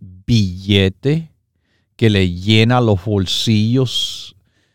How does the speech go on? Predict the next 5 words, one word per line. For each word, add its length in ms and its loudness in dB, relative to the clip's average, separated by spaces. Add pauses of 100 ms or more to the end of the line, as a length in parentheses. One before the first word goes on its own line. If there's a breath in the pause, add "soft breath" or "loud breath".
(360)
de 260 -4
esas 220 0
compañías 1400 -4
de 220 -4
dinero? 580 2